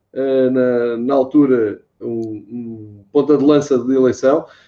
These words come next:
Stefan Kuntz, também um jogador, eu não simpati-, eu não simpati-, não era um jogador simpático, mas era muito, muito eficaz, eh, e jogador da seleção alemã. Depois o Klaus Allofs, craque, eh, grande jogador também da seleção alemã,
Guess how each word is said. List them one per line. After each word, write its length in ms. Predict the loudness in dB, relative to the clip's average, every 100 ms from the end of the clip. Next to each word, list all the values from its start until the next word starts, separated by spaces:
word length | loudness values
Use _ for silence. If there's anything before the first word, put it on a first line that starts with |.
| _
Stefan 460 | -8 -2 0 0 0
Kuntz, 380 | 0 0 -2 -4
também 260 | -2 0
um 60 | 0
jogador, 420 | 0 0 0 -6 -12
eu 140 | -6
não 120 | -2 -2
simpati-, 380 | -4 -10 -2
eu 360 | 0 2 0 -2
não 160 | -6 -10
simpati-, 420 | -10 -8 -8 -8
não 160 | -4
era 80 | -2
um 200 | 0 -2
jogador 260 | -4 -4 -4
simpático, 520 | -4 -4 -4 -2 -2
mas 140 | -2
era 180 | 0 0
muito, 400 | 0 -2 -2 -6
muito 300 | -8 -8 -10
eficaz, 640 | -16 -14 -10 -6 -8 -8 -18 _ _ _
eh, 300 | -4 -2 -2
e 120 | -2
jogador 340 | 0 4 4 2
da 40 |
seleção 400 | -2 -4 -2 0
alemã. 460 | 2 0 0 -2 -6 _ _ _ _
Depois 240 | _ 0 0
o 100 | 0
Klaus 240 | 2 2
Allofs, 640 | 2 2 2 0 -8 -20 _
craque, 480 | -8 -4 -6 -8 -20 -20 _ -10
eh, 520 | -6 -6 -6 -8 -10 -14 -6
grande 400 | 0 0 -2 -4
jogador 300 | -2 -2 -4
também 260 | -6 -4
da 80 | -6
seleção 320 | -8 -8 -6
alemã, 400 | -4 -2 -2 -4